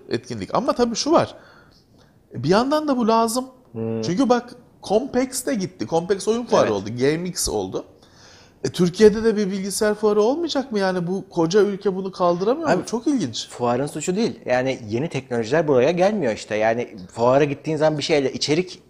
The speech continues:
Speaker 2: üretecek, yani içeriği koyacak adamlar gitmiyorlar.
Speaker 1: Ama işte o fuarın suçu. Hani o adamları da kaçırdılar.
Speaker 2: Ha, o açıdan.
Speaker 1: O adamları
Speaker 2: Tabii.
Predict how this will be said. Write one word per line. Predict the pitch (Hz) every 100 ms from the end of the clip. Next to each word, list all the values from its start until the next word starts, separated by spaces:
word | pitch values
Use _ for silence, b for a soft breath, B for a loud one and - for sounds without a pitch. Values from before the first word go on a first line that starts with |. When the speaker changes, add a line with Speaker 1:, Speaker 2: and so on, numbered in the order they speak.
| _
Speaker 2:
üretecek, | 127 123 110 107 110
yani | 107 110
içeriği | 107 123 143
koyacak | 131 127 160
adamlar | 123 110 123 220
gitmiyorlar. | 214 - 214 120 92 B B -
Speaker 1:
Ama | 131 165
işte | 143 -
o | 139 139 147 - - _ _ _ _ _ -
fuarın | - 135 135 135
suçu. | 117 - - - _ _ _ b b b b -
Hani | 107
o | 120
adamları | 131 131 131 127 131 160
da | 180
kaçırdılar. | 165 - 143 131 113 90 - - _ -
Speaker 2:
Ha, | 151
o | 139
açıdan. | 127 - - 123
Speaker 1:
O |
adamları | 113 107 139
Speaker 2:
Tabii. | 123